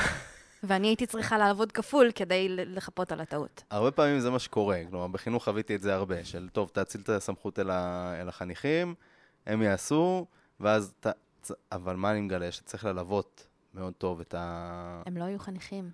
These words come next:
Speaker 2: עובדים באותה
Speaker 1: כן.
Speaker 2: רמה כמוני.
Speaker 1: נכון, ועדיין צריך, צריך ללוות את זה. כלומר, אם יש מישהו אחד שעושה את זה טוב,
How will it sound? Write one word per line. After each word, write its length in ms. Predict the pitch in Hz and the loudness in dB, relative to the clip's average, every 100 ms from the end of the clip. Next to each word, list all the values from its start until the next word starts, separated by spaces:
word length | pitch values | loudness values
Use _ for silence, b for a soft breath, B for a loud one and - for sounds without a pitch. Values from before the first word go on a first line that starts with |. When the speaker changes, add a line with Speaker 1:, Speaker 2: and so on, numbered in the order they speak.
| _ - | _ -12
Speaker 2:
עובדים 520 | 190 170 165 214 214 | -10 -10 -6 -4 -2
באותה 240 | 175 165 165 | 0 0 0
Speaker 1:
כן. 40 | |
Speaker 2:
רמה 300 | 196 196 196 | 0 -2 -2
כמוני. 400 | - 202 101 101 | -4 -6 -4 -2
Speaker 1:
נכון, 360 | 107 156 131 98 90 | -2 0 -2 -2 -8
ועדיין 720 | 95 92 98 95 110 156 170 _ _ _ _ | -4 -2 0 0 0 -2 -6 _ _ _ _
צריך, 500 | - 98 110 - - _ _ - | -4 0 0 -4 -18 _ _ -8
צריך 200 | 120 123 | -4 2
ללוות 340 | 120 117 127 | 2 4 2
את 80 | 117 | 2
זה. 100 | 92 | -2
כלומר, 260 | - 87 101 | -4 -4 0
אם 80 | 107 | 0
יש 140 | - | -2
מישהו 460 | 104 104 110 98 95 | -4 -4 -2 -2 0
אחד 220 | 107 101 | 0 0
שעושה 300 | 92 - 98 | -2 -2 -2
את 60 | |
זה 80 | 90 | -2
טוב, 400 | 87 95 113 147 | 0 2 2 -4